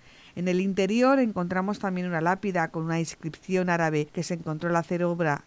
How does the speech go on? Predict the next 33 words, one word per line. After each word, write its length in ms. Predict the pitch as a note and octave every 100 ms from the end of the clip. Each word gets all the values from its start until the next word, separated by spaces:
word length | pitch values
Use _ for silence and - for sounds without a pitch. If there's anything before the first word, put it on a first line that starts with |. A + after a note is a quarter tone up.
| -
en 160 | F3
la 100 | D#3+
capilla. 540 | D3+ D3 F#3+ A#3 G#3+ C#3
Su 140 | -
interés 340 | G#3+ F#3 G3+ A3
es 160 | A3
que 160 | - A3
ofrece, 320 | G#3 G#3+ G#3+
además 400 | G3 G3 G3 G3+
de 80 | G3+
fecha 360 | G#3 G#3 - F3
y 60 |
testimonio 760 | E3+ D#3 - D3+ F3+ G3+ G#3 G3+
de 80 | G3+
una 200 | G3 G3+
obra 220 | G3+ E3+
o 80 | D3+
construcción 440 | D#3+ - D#3+ F#3
de 100 | G3
palacio, 560 | G3+ G3 F#3+ G3+ F3+ F3+ -
es 160 | E3
que 120 | - E3+
aporta 320 | F3+ F3 F3
datos 340 | D#3+ F#3 F3+
biográficos 680 | F3+ D3+ D#3+ F3 G3+ F#3+ F3+
de 120 | E3+
un 140 | G3+
personaje. 840 | G#3 - C#3+ - C3 B2+ B2+ C3+ -
En 160 | - D3+
el 180 | D3 E3
nombre 380 | G3+ G#3 E3 D3+
de 120 | C#3+
Alá, 320 | D3 A#3